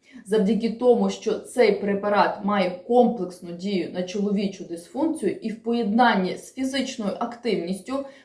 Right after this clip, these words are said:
правильним харчуванням, відмовою від куріння та надмірного вживання алкоголю,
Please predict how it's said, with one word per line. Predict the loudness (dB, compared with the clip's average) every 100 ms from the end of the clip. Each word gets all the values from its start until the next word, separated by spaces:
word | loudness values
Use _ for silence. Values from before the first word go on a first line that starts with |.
| _
правильним | 6 8 8 2 -2
харчуванням, | -6 -6 -6 -6 -2 0 0 -2 -4 -6 -14 _
відмовою | -4 2 4 6 6 6 4
від | 2 -4
куріння | -2 2 2 2 0
та |
надмірного | 2 2 4 6 6 4 -2
вживання | -2 0 0 0 -2
алкоголю, | -4 -2 4 4